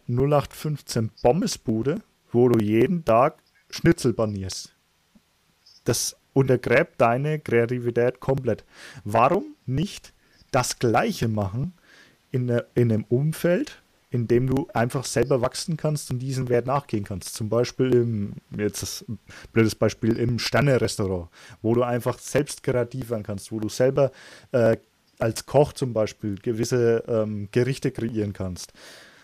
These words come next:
um da einfach erfüllter zu werden. Weil es ist nun mal so, wie ich's auch im Livestream und im Video gesagt hab,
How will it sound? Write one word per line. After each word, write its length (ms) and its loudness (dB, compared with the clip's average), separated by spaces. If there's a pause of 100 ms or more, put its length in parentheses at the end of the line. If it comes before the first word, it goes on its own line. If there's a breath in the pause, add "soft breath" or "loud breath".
(500 loud breath)
um 240 2
da 180 6
einfach 280 -2
erfüllter 520 2
zu 180 -8
werden. 260 -8
Weil 340 4 (100)
es 160 0
ist 160 0
nun 160 2
mal 100 0
so, 220 0 (720)
wie 380 -4
ich's 300 -2
auch 260 4
im 600 -2 (680)
Livestream 760 2
und 80 -2
im 180 -2
Video 260 2
gesagt 280 -4
hab, 160 -4